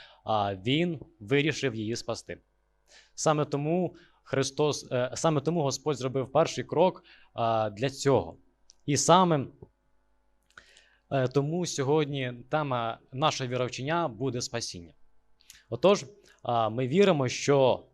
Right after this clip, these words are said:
спасіння походить винятково від Бога по благодаті на основі викуплення Ісуса Христа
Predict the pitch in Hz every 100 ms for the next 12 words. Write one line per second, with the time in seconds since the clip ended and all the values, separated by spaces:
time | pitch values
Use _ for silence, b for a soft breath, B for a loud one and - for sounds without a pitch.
0 | _ - - 123 - 202 156 117 - _
1 | _ - 143 - 175 185 143 - - 113
2 | 151 165 113 - - 185 170 156 - 123
3 | 117 110 175 139 135 - 156 135 135 120
4 | 127 165 175 135 127 135 123 - 160 151
5 | 113 135 170 131 135 120 117 110 156 -
6 | 131 139 135 - 90